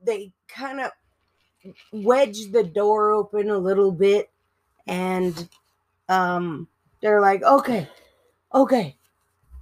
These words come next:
I can, I think I can slip out of there." And the asshole stepdad tries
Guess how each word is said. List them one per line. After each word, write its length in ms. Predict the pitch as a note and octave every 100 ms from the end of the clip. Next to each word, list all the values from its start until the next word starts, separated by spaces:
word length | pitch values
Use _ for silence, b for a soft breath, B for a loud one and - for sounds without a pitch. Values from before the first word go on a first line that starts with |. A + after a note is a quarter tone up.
| _ _ _ _ _ _ _ _ -
I 140 | B3
can, 280 | B3+ B3+ A3+
I 80 | A3+
think 340 | A3+ - D4+ C#4+
I 100 | C4+
can 200 | C4+ A#3+
slip 280 | - B3 A#3+
out 220 | A3 G3
of 80 | E3
there." 160 | D#3
And 140 | D3+ D#3+
the 160 | D3+ - -
asshole 640 | G3+ A#3 B3+ - B3+ A#3 G3
stepdad 720 | - C4+ C4+ A3 G3+ G3 F#3
tries 360 | G#3+ G3 F3+